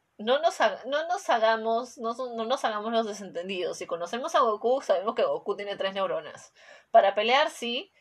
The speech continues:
pero para todo lo demás, Goku tiene tres neuronas. Ya. <laughs> Otra cosa,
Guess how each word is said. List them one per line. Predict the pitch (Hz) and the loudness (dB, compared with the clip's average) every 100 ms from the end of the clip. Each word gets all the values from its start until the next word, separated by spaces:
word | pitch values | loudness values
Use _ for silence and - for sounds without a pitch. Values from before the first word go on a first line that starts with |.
| _ _ _ _ | _ _ _ _
pero | - 180 | 2 4
para | 180 190 | 4 2
todo | 233 285 | 4 6
lo | 269 208 | 4 2
demás, | 185 190 226 226 | -2 0 0 2
Goku | 185 185 185 | 0 2 -4
tiene | 208 180 | -6 -6
tres | 185 | -6
neuronas. | 190 190 170 - - - _ _ _ _ _ _ _ - | -4 -2 -2 -6 -16 -20 _ _ _ _ _ _ _ -4
Ya. | 208 - - - | -2 -2 -4 -10
<laughs> | - - - _ _ _ - - - - - - - - - - - - 349 339 - _ _ | -8 -8 -12 _ _ _ -14 -14 -12 -8 -8 -8 -8 -8 -8 -12 -18 -16 -14 -16 -16 _ _
Otra | 302 320 311 | 4 6 6
cosa, | 240 185 - | 6 4 -2